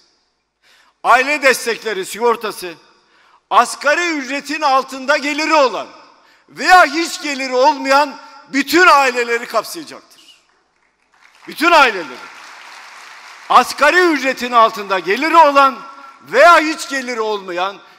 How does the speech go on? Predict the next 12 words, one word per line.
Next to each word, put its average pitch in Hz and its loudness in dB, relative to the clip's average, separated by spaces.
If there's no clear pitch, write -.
bütün 277 -2
aileleri 233 2
kapsayacaktır. 120 -12
Dolayısıyla 226 -2
aile 208 -2
destekleri 285 -2
sigortası 240 -4
sosyal 247 0
güvenlik 285 -2
anlamında 262 0
bütün 302 -2
ailelerin 269 0